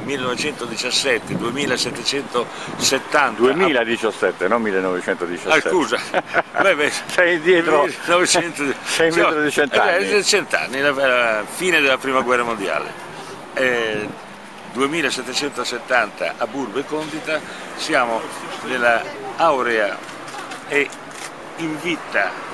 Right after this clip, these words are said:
Speaker 1: Repubblica di San Marino per fare un video.
Speaker 2: Dal milleduecento cinquantuno Repubblica.
Speaker 1: E noi sappiamo perfettamente perché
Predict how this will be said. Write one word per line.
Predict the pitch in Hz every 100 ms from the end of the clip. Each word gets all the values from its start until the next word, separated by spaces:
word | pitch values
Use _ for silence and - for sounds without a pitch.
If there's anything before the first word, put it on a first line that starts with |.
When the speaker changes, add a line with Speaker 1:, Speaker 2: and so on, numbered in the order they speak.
| 120
Speaker 1:
Repubblica | 120 156 139 127 127
di | 131
San | -
Marino | 160 180 160 127 110
per | 143
fare | 135 127 117 -
un | 135 104
video. | 92 85 87
Speaker 2:
Dal | 170 165
milleduecento | 139 131 131 135 147 123 110 113 - 110 104 - - -
cinquantuno | - 117 113 113 110 107 101 98 95 95 - - - - - - - - -
Repubblica. | 92 - 82 - 160 170
Speaker 1:
E | 175
noi | 175 147
sappiamo | 135 143 135 117
perfettamente | 117 127 135 156 147 117 113
perché | 110 - 120 104